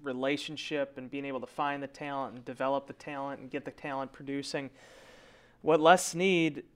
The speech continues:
and, you know, Sean McVay have done in L A is impressive. You know, they, they lose Cam Akers earlier this season. You go into this game, it's Sony Michel,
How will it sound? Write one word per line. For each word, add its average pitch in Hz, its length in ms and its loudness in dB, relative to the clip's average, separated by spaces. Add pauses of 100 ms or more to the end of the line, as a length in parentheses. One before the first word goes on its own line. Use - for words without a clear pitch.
(140)
and, 135 480 -2 (360)
you 143 100 -8
know, 127 80 -4
Sean 156 320 -2
McVay 147 300 -4
have 131 160 -4
done 143 240 0
in 127 100 -6
L 131 240 -2
A 139 160 0
is 117 220 -10
impressive. 127 580 -6 (180)
You 127 80 -14
know, 117 120 -10
they, 123 140 -6
they 131 160 -6
lose 147 280 -4
Cam 147 300 -4
Akers 139 340 -4
earlier 135 340 -6
this 123 160 -10
season. 131 540 -6 (460)
You 139 100 -4
go 156 200 6
into 139 120 -4
this 143 220 -4
game, 135 240 -8
it's 127 120 -12
Sony 147 280 -6
Michel, 131 580 -4